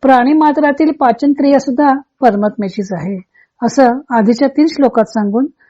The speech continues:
प्राणी मात्रांचे जीवन परमात्म्यावरच अवलंबून आहे, असं भगवंताने स्पष्ट केलं. या श्लोकात सांगतात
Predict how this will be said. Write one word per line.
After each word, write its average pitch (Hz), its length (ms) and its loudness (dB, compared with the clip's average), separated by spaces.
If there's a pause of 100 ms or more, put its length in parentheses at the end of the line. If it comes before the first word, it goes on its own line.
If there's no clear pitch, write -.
(260)
प्राणी 247 280 2
मात्रांचे 302 540 2
जीवन 220 360 0 (140)
परमात्म्यावरच 254 880 0
अवलंबून 247 480 2
आहे, 233 340 -2 (560)
असं 262 240 0
भगवंताने 233 580 0
स्पष्ट - 380 -12
केलं. 165 300 -16 (520)
या 277 220 4
श्लोकात 339 320 0
सांगतात 294 440 0